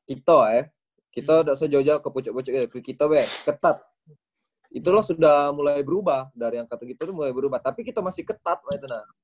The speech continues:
Speaker 2: Hmm.
Speaker 1: Kalau, Cak, mak mana ya? Eh, misal, ambek contoh kecil, misal ada dari angkatan kita, ya. Dia tuh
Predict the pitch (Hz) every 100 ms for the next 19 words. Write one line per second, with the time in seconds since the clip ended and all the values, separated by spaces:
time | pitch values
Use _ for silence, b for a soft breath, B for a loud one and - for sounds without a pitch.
0 | _ _ 147 135 131 127 _ - 131 143
1 | 160 147 - _ _ _ 131 185 147 170
2 | _ _ _ _ _ _ _ _ _ _
3 | _ 139 147 147 160 175 190 151 _ _
4 | _ _ - 147 151 160 156 175 175 -
5 | 202 - 151 185 180 151 156 160 160 160
6 | - 131 131 139 151 156 147 - 165 147
7 | 160 _ _ _ _ _ _ _ _ _
8 | - 135 190 190 190